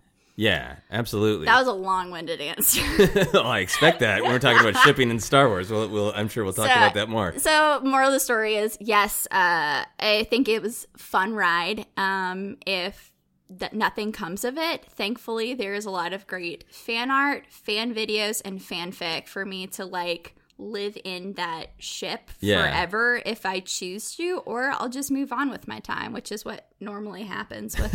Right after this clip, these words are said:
Speaker 2: a bunch of
Speaker 1: <laughs>
Speaker 2: these ships. It's like, "Oh, this thing has come to an end. Cool. Moving on."
Speaker 1: Okay, yeah. So that seems like a really, uh, healthy version of it where you're
Speaker 2: Mm-hmm.
Speaker 1: not gonna get mad. It's more like, uh, in a way, fan fiction. So it's like, at first it's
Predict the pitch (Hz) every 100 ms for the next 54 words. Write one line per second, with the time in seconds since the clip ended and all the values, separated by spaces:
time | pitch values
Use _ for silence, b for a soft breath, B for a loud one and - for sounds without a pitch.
0 | 160 208 240 214 - 202 - - 185 -
1 | - 185 - - 127 - 240 233 - B
2 | B B B B B 359 381 392 466 415
3 | - 202 196 175 175 165 131 - - 349
4 | 202 139 202 _ _ _ - 285 294 277
5 | 233 - 262 240 - 139 135 78 82 123
6 | 87 151 185 190 135 104 101 90 82 64
7 | 80 80 165 208 120 92 85 87 80 80
8 | 92 90 85 82 90 87 85 - _ 104
9 | 82 104 92 87 87 107 90 92 139 131
10 | 104 - 104 101 50 - 110 104 101 98
11 | 92 - - 117 101 95 - 80 - 67
12 | - 95 87 95 87 - - 101 - 160
13 | 147 95 87 - -